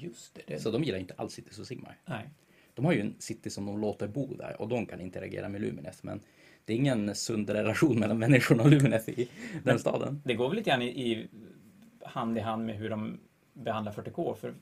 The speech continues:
Speaker 1: fyrtio K, lårmässigt har det ju fortfarande, jag menar, Space Marines slåss tillsammans med alla andra imperiearméer.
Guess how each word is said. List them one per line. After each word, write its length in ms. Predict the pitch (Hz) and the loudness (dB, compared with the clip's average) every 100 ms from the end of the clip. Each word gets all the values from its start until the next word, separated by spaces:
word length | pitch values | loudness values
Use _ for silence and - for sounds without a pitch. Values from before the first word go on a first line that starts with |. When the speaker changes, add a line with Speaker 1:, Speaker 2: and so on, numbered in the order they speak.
| - | -12
Speaker 1:
fyrtio 200 | - - | -10 -6
K, 240 | 123 143 147 - _ | -2 0 -2 -4 _
lårmässigt 540 | - 131 120 143 147 - | -8 -4 -2 -2 -4 -4
har 60 | |
det 60 | 117 | -2
ju 60 | 107 | -2
fortfarande, 380 | 95 117 104 | -4 -4 -4
jag 40 | 104 | -4
menar, 120 | 101 | -6
Space 300 | 101 104 101 | -6 -8 -8
Marines 200 | 107 101 | -10 -10
slåss 220 | - 110 - | -10 -12 -10
tillsammans 440 | 113 110 104 104 | -8 -8 -8 -8
med 180 | 110 98 - _ - _ | -10 -10 -12 _ -20 _
alla 240 | 110 110 | -2 0
andra 460 | 110 110 110 104 104 | 0 0 0 0 0
imperiearméer. 800 | 104 113 101 104 120 151 101 98 | 0 -4 -2 -2 0 0 -2 -4